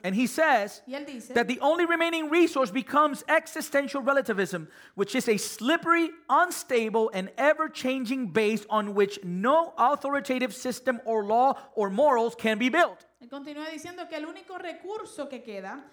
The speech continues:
Speaker 2: es el relativismo existencial, que es una base resbaladiza, inestable y siempre cambiante sobre la,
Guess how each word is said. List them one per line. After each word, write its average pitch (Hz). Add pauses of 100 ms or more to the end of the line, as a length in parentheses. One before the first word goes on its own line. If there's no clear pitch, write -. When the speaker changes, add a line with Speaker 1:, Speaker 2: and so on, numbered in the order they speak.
(120)
Speaker 2:
es 254
el 302
relativismo 262
existencial, 214 (280)
que 262
es 269
una 320
base 320
resbaladiza, 262
inestable 277 (400)
y 277
siempre 320
cambiante 294
sobre 254
la, 247